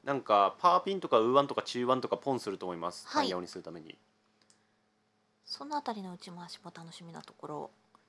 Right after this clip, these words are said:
Speaker 2: 現在はいいシャンテンです。
Speaker 1: リャンソー引いた時はどうするかですね。なんか、ウーワンとか切って変化待つか。
Speaker 2: はい。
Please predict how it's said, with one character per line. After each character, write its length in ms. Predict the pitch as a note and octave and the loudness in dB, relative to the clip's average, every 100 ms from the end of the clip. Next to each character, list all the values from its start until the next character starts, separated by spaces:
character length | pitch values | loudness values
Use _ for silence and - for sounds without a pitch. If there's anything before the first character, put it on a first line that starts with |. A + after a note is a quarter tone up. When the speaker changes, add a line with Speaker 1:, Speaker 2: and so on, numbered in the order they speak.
| _ | _
Speaker 2:
現 120 | F#3+ F3 | -16 -12
在 160 | D#3+ E3+ | -8 -2
は 100 | B3 | -2
い 140 | G#3+ | -2
い 40 | |
シ 120 | A#3+ B3+ | -6 -8
ャ 40 | |
ン 60 | A#3+ | -8
テ 140 | A#3 | -8
ン 60 | A3 | -6
で 160 | G#3+ | -6
す。 340 | - - - _ _ _ _ _ _ _ _ | -8 -14 -16 _ _ _ _ _ _ _ _
Speaker 1:
リ 60 | G#2 | -14
ャ 120 | C3+ A3+ | -10 -6
ン 140 | C#4+ | -6
ソ 200 | - D4+ | -6 -6
ー 80 | D4 | -2
引 80 | D4+ | -2
い 40 | |
た 120 | C#4+ D#4+ | -2 -6
時 240 | C#4+ G#3+ | -6 0
は 260 | F3+ E3 E3 | 4 6 4
ど 160 | F3 | 2
う 40 | F#3+ | -4
す 140 | - | 0
る 160 | D#3+ D3 | 0 0
か 160 | C#3+ | 0
で 120 | B2 | 0
す 180 | A#2 A#2 | -2 -6
ね。 640 | A#2+ C#3 D3 D3+ D3+ D#3 D3+ | -4 -2 -2 -2 -2 -2 -2
な 80 | |
ん 100 | D3 | -2
か、 120 | C3+ A#2 | 2 2
ウ 40 | |
ー 120 | C3+ | 4
ワ 100 | D3 | 2
ン 80 | D3+ | 2
と 80 | D3+ | 0
か 120 | A#2+ | -4
切 120 | - | -6
っ 20 | - | -18
て 380 | - G#2 F#2+ - | -2 0 0 0
変 220 | C#4+ C4 | 2 4
化 80 | G2+ | 4
待 180 | G2+ - | 0 -2
つ 80 | |
か。 80 | - | 0
Speaker 2:
は 100 | |
い。 40 | F2 | 0